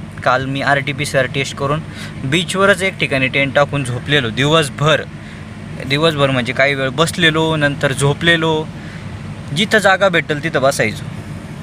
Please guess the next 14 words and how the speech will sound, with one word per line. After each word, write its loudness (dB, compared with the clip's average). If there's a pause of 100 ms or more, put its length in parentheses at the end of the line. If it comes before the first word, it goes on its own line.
(580)
कारण 2
bag 6
heavy 0
असल्यामुळं 2
मला 0
जास्त -2 (580)
moment 4
करता 2
येत 4
नव्हती, -4
कुठं 0
जाता 0
येत 0
नव्हतं. -4